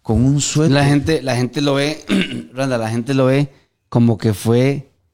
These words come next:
Speaker 2: como, como me decían a mí, que, que me lavaron el coco y, y,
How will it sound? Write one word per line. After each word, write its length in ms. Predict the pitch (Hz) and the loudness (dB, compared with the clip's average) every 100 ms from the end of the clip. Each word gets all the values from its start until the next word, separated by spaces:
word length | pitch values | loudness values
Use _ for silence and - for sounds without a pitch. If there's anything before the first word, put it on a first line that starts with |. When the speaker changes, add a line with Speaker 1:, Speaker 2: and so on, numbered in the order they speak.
| _ _ _ | _ _ _
Speaker 2:
como, 300 | - 110 92 | -2 -2 -2
como 200 | - 110 | 0 2
me 140 | 107 104 | 2 0
decían 320 | 101 110 123 | 0 0 0
a 100 | 120 | 2
mí, 460 | 120 147 139 107 104 | 4 4 2 -4 -6
que, 320 | 104 92 90 - | -4 -4 -8 -6
que 360 | 104 98 90 87 | -4 -4 -4 -4
me 220 | 101 101 | -2 0
lavaron 420 | 101 101 110 127 | 0 0 0 0
el 140 | 107 90 | -2 -2
coco 420 | 131 131 110 95 | -4 -2 -4 -2
y, 60 | |
y, 500 | 92 92 95 95 123 | -2 -4 -6 -8 -10